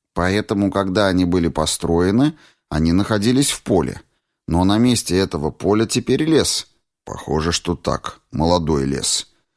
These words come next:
«Но не настолько молодой, чтобы здесь не могли вырасти трюфели. Они ведь появляются только возле взрослых деревьев».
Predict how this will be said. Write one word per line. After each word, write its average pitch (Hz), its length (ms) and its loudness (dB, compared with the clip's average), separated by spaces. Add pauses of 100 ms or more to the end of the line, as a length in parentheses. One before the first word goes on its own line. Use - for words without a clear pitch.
(160)
«Но 113 460 2
не 131 160 4
настолько 151 640 0
молодой, 117 540 2
чтобы 104 320 -2
здесь 90 420 0
не 131 80 4
могли 92 360 4
вырасти 87 440 -2
трюфели. - 640 -4 (420)
Они 107 280 2
ведь 101 200 -2
появляются 107 720 2
только 110 460 0
возле 110 440 2
взрослых 151 540 0
деревьев». 80 640 -2